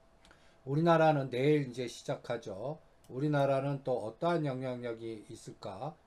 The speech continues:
이 부분도, 어, 심각하게 고민해 봐야 되고요.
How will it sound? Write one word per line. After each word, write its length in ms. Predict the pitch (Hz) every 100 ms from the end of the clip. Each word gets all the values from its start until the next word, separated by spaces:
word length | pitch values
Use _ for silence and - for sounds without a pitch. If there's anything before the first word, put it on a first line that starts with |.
| _
이 160 | 117 113
부분도, 760 | 117 113 107 110 117 143 156 - _ _
어, 160 | - - _ _ _ -
심각하게 640 | - 170 156 - 123 117
고민해 440 | 120 117 117 110
봐야 220 | 107 107
되고요. 500 | 107 104 101 92 147